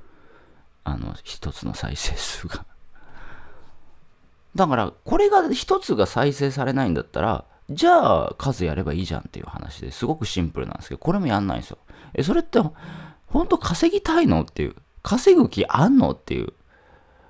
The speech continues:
そんなあんまないよっていう。お金稼ぎたいんだったら、結果出さないと稼げないですからね。なんかそこがね、なんですかね。本当にビジネスやる気あんのかなと思いますけど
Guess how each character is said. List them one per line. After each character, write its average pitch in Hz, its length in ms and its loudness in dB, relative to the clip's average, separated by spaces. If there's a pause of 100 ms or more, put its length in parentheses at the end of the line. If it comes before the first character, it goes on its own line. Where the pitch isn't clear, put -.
そ - 220 2
ん 339 40 4
な - 200 -2
あ - 20 -4
ん 87 60 -2
ま 127 80 -2
な 113 180 -4
い 131 100 -4
よ - 120 -10
っ - 120 -20
て - 120 -12
い - 20 -10
う。 - 80 -16 (600)
お 226 80 -2
金 302 260 2
稼 285 240 0
ぎ 277 80 0
た 262 120 0
い 240 40 2
ん - 80 0
だ - 60 -6
っ - 20 -18
た - 160 -6
ら、 73 300 0
結 160 180 -2
果 262 80 -2
出 262 60 -2
さ 262 100 2
な 233 100 0
い - 100 -2
と - 120 -6
稼 95 280 -6
げ 160 100 -2
な 58 100 -4
い - 60 -8
で - 100 -10
す - 80 -18
か - 80 -14
ら - 120 -12
ね。 - 200 -12 (720)
な 262 100 -2
ん 254 40 0
か - 80 -6
そ - 120 -2
こ 285 160 -8
が 277 120 0
ね、 - 340 0
な - 120 -2
ん 285 360 0
で - 60 -6
す - 80 -14
か - 180 -16
ね。 - 140 -6 (1000)
本 170 160 0
当 185 120 0
に 180 60 0
ビ 170 120 -4
ジ 175 80 0
ネ 139 80 6
ス 87 100 -2
や 76 80 0
る - 100 -2
気 117 100 -4
あ 131 100 0
ん 147 40 0
の 139 80 -2
か - 100 -4
な - 180 -6
と - 120 -14
思 - 200 -6
い - 40 -6
ま 69 120 -4
す - 80 -14
け - 100 -16
ど - 60 -16